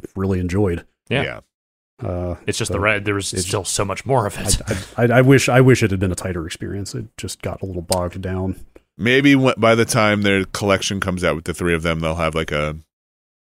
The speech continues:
Speaker 3: more concise cut once they have a fuller picture of how this thing should go, where you only spend, you know,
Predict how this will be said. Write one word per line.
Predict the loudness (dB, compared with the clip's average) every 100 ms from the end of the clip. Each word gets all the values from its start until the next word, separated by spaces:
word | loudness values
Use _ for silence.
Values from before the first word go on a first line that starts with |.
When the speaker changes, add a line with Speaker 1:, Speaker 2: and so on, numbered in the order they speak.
| _ _ _ -6
Speaker 3:
more | 0 2 2
concise | 0 -4 0 2 2 2 -2
cut | 0 0 -2 -2
once | -2 0
they | 0
have | -2
a |
fuller | -4 0 0 0
picture | -2 -4 -2 -2
of | -4
how | -2 -2
this | 0 -4
thing | -4
should | -6 -6
go, | -2 0
where | 0
you | 0 0
only | 0 0
spend, | 0 0 0 -2 -4
you | -2
know, | -2 -4